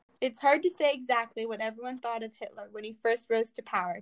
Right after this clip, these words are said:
because some saw him as a new outlook. Also, like any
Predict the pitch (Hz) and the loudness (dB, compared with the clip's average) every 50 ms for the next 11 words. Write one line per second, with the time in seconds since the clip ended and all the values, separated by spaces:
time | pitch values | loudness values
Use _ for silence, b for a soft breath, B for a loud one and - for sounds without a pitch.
0 | - _ - 214 - 233 226 226 - - 240 247 262 269 - - 233 220 220 220 | -12 _ -14 -6 -2 -2 -2 -2 -2 -2 -2 -2 -2 -2 -2 -2 0 0 0 -2
1 | 185 202 208 208 214 214 208 202 202 185 - - 208 - - - - 80 - - | -4 -6 -6 -6 -6 -6 -6 -6 -8 -8 -6 -8 -8 -6 -6 -8 -10 -12 -14 -18
2 | _ _ _ _ _ _ _ _ _ _ - - 254 254 254 - - 214 208 214 | _ _ _ _ _ _ _ _ _ _ 6 6 8 8 6 2 -4 -6 -6 -4
3 | 220 220 226 226 - 240 277 294 285 | -6 -6 -8 -8 -8 -10 -8 -8 -6